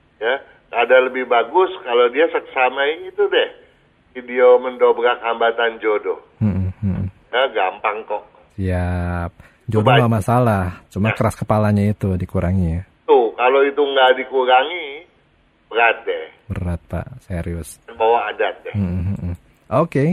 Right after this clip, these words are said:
Speaker 2: semoga terbantu. Saya beralih ke Bapak Hendra Gunawan.
Speaker 1: Hendra
Speaker 2: Gunawan. Bapak Hendra Gunawan ini lahir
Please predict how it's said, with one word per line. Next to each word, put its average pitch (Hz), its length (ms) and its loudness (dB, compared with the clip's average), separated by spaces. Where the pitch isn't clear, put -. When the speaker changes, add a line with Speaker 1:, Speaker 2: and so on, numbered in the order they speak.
Speaker 2:
semoga 120 320 0
terbantu. 127 560 0
Saya 180 240 2
beralih 180 240 4
ke 180 320 2
Bapak 156 400 2
Hendra 151 480 2
Gunawan. 139 640 2
Speaker 1:
Hendra 135 1040 2
Speaker 2:
Gunawan. 123 880 0
Bapak 98 400 -4
Hendra 120 320 2
Gunawan 120 480 0
ini 120 200 -2
lahir 143 560 0